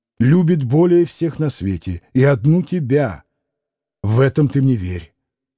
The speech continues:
Я знаю. Уж я знаю.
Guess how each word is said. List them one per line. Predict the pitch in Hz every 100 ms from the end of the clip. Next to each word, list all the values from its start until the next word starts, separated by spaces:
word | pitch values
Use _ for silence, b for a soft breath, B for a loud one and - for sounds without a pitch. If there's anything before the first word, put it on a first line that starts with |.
| _ -
Я | 131
знаю. | 127 135 127 85 62 - _ _ _ _ -
Уж | 185 123 139
я | 127 147 165
знаю. | 120 131 160 170 120 90 69